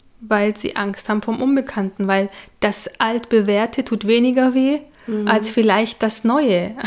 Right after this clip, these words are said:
Speaker 1: <laughs> Aber das
Speaker 2: Lieber lebt
Speaker 1: Neue
Speaker 2: man als Bruder und Schwester zusammen oder hat eine schlechte Beziehung als gar keine.
Speaker 1: Ja.
Speaker 2: Ja, äh,
Speaker 1: Ist,
Speaker 2: es
Speaker 1: ist
Speaker 2: ist
Speaker 1: oft
Speaker 2: oft
Speaker 1: so,
Speaker 2: so, ja.
Speaker 1: leider. Eigentlich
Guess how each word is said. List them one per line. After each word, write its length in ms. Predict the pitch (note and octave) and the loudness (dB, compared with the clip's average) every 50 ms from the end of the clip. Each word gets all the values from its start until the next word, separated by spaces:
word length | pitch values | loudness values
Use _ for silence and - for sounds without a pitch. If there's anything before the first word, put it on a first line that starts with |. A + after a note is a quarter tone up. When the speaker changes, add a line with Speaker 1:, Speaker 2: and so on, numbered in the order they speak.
| - - | -6 -2
Speaker 1:
<laughs> 220 | - B3 A3+ - | -2 -2 -2 -2
Aber 160 | - - A3 - | -4 -4 -4 0
das 120 | A3+ A3 | 0 2
Speaker 2:
Lieber 120 | A3 A#3+ A3+ | 2 4 4
lebt 140 | A3 A3 A3 | 4 4 4
Speaker 1:
Neue 100 | A#3 A3+ | 4 4
Speaker 2:
man 80 | A3+ | 4
als 140 | G#3 G#3 G#3 | 2 2 0
Bruder 300 | - - A3+ A#3+ A#3+ A3 | -2 -2 0 2 4 2
und 120 | G3 G3 | 2 0
Schwester 380 | - G#3 A3 A#3 A#3 - C#4+ C#4+ | 0 -2 -2 -2 -2 -4 -6 -4
zusammen 480 | - C#4 B3+ C4 C4+ C4+ C#4+ D4+ D4+ - | -4 -4 -2 0 0 0 0 0 -2 -2
oder 240 | - G#3+ G#3+ G#3 | -2 0 2 2
hat 160 | A3 G#3+ G#3+ G#3+ | 2 2 0 -2
eine 100 | A3 G3+ | -4 -6
schlechte 380 | - A3 A3 G#3+ - - F#3+ | -4 -4 -6 -6 -6 -8 -10
Beziehung 440 | G3 G3 - - - C4 C#4 D4 D4 | -10 -10 -10 -6 -2 -2 0 0 -2
als 200 | - - - - | -2 -4 -4 -4
gar 180 | - F3 E3+ F3 | -4 -6 -6 -6
keine. 320 | - E3+ E3 E3+ F3 F3+ - _ _ _ _ _ _ - - - - - _ _ _ _ _ _ _ | -6 -10 -10 -10 -10 -12 -16 _ _ _ _ _ _ -20 -20 -20 -20 -20 _ _ _ _ _ _ _
Speaker 1:
Ja. 400 | - G#3+ G#3 G3 F3+ F3+ G#3+ A#3 - - _ _ _ _ _ _ _ _ | -2 0 0 0 0 -2 -4 -6 -8 -14 _ _ _ _ _ _ _ _
Speaker 2:
Ja, 260 | C4+ C#4 B3 C4+ E4+ D#4 A#3+ - - | 0 2 2 2 0 -4 -8 -10 -4
äh, 100 | - G3+ A3+ B3+ | -2 -2 -2 -2
Speaker 1:
Ist, 220 | A#3 - - - | -4 -8 -10 -10
Speaker 2:
es 80 | - - | -6 -6
Speaker 1:
ist 260 | B3+ B3+ - - - | -6 -6 -6 -8 -10
Speaker 2:
ist 80 | - - | -8 -8
Speaker 1:
oft 160 | C4 - - | -6 -6 -6
Speaker 2:
oft 120 | G#3 G3+ | -8 -8
Speaker 1:
so, 100 | - - | -8 -8
Speaker 2:
so, 80 | G3 F#3+ | -8 -8
ja. 60 | F#3+ F#3+ F#3+ F#3+ | -8 -10 -10 -10
Speaker 1:
leider. 260 | G3 G3+ G#3 G3 G3 - _ _ _ _ _ _ _ _ _ _ _ _ _ _ _ _ _ _ | -10 -8 -10 -12 -14 -16 _ _ _ _ _ _ _ _ _ _ _ _ _ _ _ _ _ _
Eigentlich 540 | - E4 A#3 B3 C4+ C#4+ C#4+ C4 C4 - - | -4 -2 0 0 2 2 2 0 -2 -4 -10